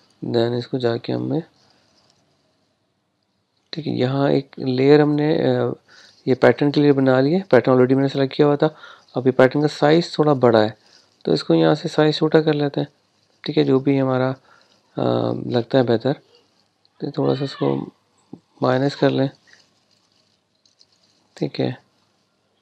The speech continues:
ये थोड़ा बेहतर लग रहा है, नहीं ज़्यादा होगी ये, हाँ चले ओके, ये कर लेते हैं, इसको snap कर लें। चलिए ये ज़्यादा अच्छा हो गया, ठीक है ओके,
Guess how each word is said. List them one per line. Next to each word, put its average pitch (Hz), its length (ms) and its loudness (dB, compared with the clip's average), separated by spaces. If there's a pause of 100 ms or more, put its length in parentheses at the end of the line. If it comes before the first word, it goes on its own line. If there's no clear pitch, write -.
(200)
ये 135 400 0
थोड़ा 135 260 -6
बेहतर 127 300 -4
लग 135 180 -2
रहा 131 140 -2
है, 131 120 -8 (1500)
नहीं 123 260 -4
ज़्यादा 120 260 0
होगी 131 260 -6
ये, 127 480 -4
हाँ 120 260 -6
चले 123 220 -4
ओके, 123 260 -4 (760)
ये 135 100 -6
कर 131 180 -4
लेते 127 220 -4
हैं, 127 40 0
इसको 139 160 -10
snap 135 260 0
कर 151 160 0
लें। 143 260 -2 (800)
चलिए 127 340 -4
ये 127 60 0
ज़्यादा 120 240 -2
अच्छा 120 220 -4
हो 123 100 -2
गया, 127 180 -6 (1400)
ठीक 131 280 0
है 113 220 -6 (100)
ओके, 131 260 -2